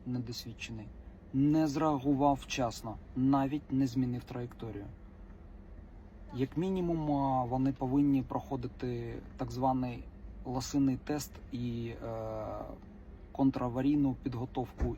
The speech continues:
і екстремальне водіння. Реакція водія поліцейського просто печальна. Це лише показує, що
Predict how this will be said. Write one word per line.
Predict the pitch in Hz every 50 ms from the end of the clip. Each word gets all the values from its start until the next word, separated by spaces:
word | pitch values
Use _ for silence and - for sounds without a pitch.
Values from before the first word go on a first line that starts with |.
| -
і | - 127 127 123 120 - - -
екстремальне | - - - - - 131 127 127 123 123 123 123 120 120 - -
водіння. | 117 131 135 123 117 113 120 120 113 110 - - - - - - - - - - - - - - -
Реакція | 147 143 143 147 156 156 151 - - - - 151 143 139 135 - - - -
водія | 123 120 143 143 127 120 131 131 123 139 151 170 180 190 - - - -
поліцейського | - 143 139 143 143 - - 139 127 120 - - - 113 110 107 - - - - - - - - - - - - - - - - - - - - - - - - - - - - - - - - - - -
просто | - - 147 135 - - 117
печальна. | - - 123 - - 113 104 - - - - - - - - - - - - - - - - - - - - - - - - - - - -
Це | - - 147 151 151 147 143 139
лише | 139 143 143 139 135 -
показує, | - 143 131 - 147 143 135 127 139 139 135
що | 131 - - - 151 147 139 139 135 -